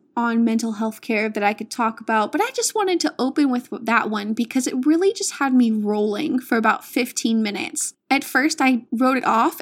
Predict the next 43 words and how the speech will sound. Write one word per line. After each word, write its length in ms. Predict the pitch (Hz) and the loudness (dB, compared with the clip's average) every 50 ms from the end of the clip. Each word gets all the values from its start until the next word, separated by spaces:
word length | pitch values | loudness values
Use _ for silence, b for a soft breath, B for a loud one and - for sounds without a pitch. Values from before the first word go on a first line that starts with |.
| - | 0
and 140 | 240 247 247 | 4 4 6
the 40 | 240 | 6
more 280 | 240 233 240 240 240 269 | 6 4 4 2 2 2
I 100 | 277 277 | 2 2
read, 460 | 262 240 - 233 214 247 320 - - _ - | 0 0 0 0 0 0 0 -2 -4 _ -10
I 80 | 262 | -10
kind 240 | 262 - - 330 440 | -10 0 0 0 0
of 140 | 494 - 339 | 0 -4 0
got 260 | 359 320 302 277 - - | 2 4 4 4 2 -2
a 40 | - | -2
little 440 | 254 254 294 311 330 302 277 254 - - | 2 4 4 4 4 4 2 0 -2 -2
agitated, 760 | - 233 226 240 285 - - - - - 453 466 466 480 - _ | 0 0 0 0 0 -6 -8 -8 -10 -6 -6 -4 -4 -6 -6 _
and 120 | 262 277 - | -4 0 2
I 160 | 269 285 302 | 4 6 8
know 320 | 302 294 277 277 302 359 | 8 8 6 6 2 0
people 380 | 370 - - 294 269 - 247 240 | 0 4 2 2 2 4 -2 0
in 100 | 240 240 | 2 4
the 80 | 262 | 4
mental 340 | 247 240 240 247 247 247 240 | 4 4 2 2 2 2 -2
health 220 | 226 240 247 247 - | 0 0 -2 -2 -2
field. 480 | - - 220 214 202 220 - - - _ _ _ _ _ | -6 -6 -6 -4 -4 -6 -8 -8 -12 _ _ _ _ _
I 60 | 294 | 2
have 180 | 330 370 403 381 | 4 4 4 0
friends 380 | 392 - - 359 381 370 349 | 0 -2 0 2 2 2 2
in 80 | 330 269 | 4 4
the 80 | 254 247 | 4 2
mental 360 | 220 214 226 233 - 233 233 | 2 0 -2 -2 -2 -4 -2
health 260 | 220 214 208 214 - | -2 -2 -4 -4 -6
field 300 | - - 214 202 208 214 | -4 -4 -2 -2 -2 -4
as 200 | 214 226 - 302 | -6 -6 -6 -6
well, 400 | 294 330 339 302 233 202 - - - _ _ | -4 -4 -2 -2 -2 -4 -6 -8 -14 _ _
and 100 | - 294 | 2 4
I 140 | 294 294 330 | 4 4 4
think 320 | 330 - 339 330 381 392 | 2 4 2 2 2 2
that 180 | - 359 320 302 | 0 0 2 4
would 180 | 311 302 262 247 | 4 2 2 2
break 280 | - 247 262 262 - | 2 0 0 0 0
their 140 | - 254 262 | 0 0 0
heart 360 | 247 254 226 240 302 - - _ _ _ | 2 2 2 2 2 0 -4 _ _ _
if 160 | 262 269 - | -4 -2 0
they 140 | 277 285 311 | 2 2 2
saw 260 | 302 - 330 311 330 | 2 2 0 2 2
that, 240 | 349 359 381 392 | 0 0 -2 -2